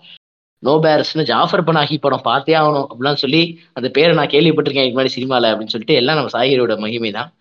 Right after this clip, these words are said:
So உட்காந்து பார்க்க ஆரம்பிச்சோம். படம் எனக்கு ரொம்ப, ரொம்ப பிடிச்சிருந்துச்சு. I really love the film. ஆ, நான் வந்து அந்த எக்ஸ்பீரியன்ஸ் வந்து எனக்கு ரொம்ப அந்த மெட்டா எக்ஸ்பீரியன்ஸ் பயங்கரமா ஒர்க் ஆச்சு. அப்புறம் தான் அவன் சொன்னான், "சாயரி இந்த மாதிரி நிறைய அவர் பண்ணியிருக்காரு, இது ஒன்றும் அவ்வளோ சீன் இல்லை" அப்படிலாம் சொன்னான்.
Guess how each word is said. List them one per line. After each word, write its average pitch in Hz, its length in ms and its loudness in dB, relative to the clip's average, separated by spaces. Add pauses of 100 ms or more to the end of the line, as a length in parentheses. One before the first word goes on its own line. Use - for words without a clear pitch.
(400)
So 131 260 4
உட்காந்து 147 180 2
பார்க்க 147 380 2
ஆரம்பிச்சோம். 135 440 0
படம் 117 440 -2
எனக்கு 113 380 -6
ரொம்ப, 104 220 -4
ரொம்ப 160 220 2
பிடிச்சிருந்துச்சு. 131 520 -6
I 113 220 0
really 131 320 0
love 123 220 -2
the 143 80 0
film. 113 320 -6 (440)
ஆ, 98 340 -4
நான் 113 280 0
வந்து 131 80 0
அந்த 120 160 0
எக்ஸ்பீரியன்ஸ் 151 400 0
வந்து 120 260 0
எனக்கு 117 240 -2
ரொம்ப 120 180 -2
அந்த 139 120 0
மெட்டா 202 460 0
எக்ஸ்பீரியன்ஸ் 127 800 0
பயங்கரமா 120 420 -2
ஒர்க் 104 140 -6
ஆச்சு. 107 220 -6
அப்புறம் 127 280 -4
தான் 151 40 2
அவன் 143 100 0
சொன்னான், 135 400 -2
"சாயரி 127 240 0
இந்த 127 140 -4
மாதிரி 127 160 -2
நிறைய 120 200 0
அவர் 127 120 0
பண்ணியிருக்காரு, 117 400 -2
இது 110 220 -2
ஒன்றும் 113 180 -2
அவ்வளோ 107 140 0
சீன் 113 240 -8
இல்லை" 107 160 -4
அப்படிலாம் 104 160 -10
சொன்னான். 101 280 -18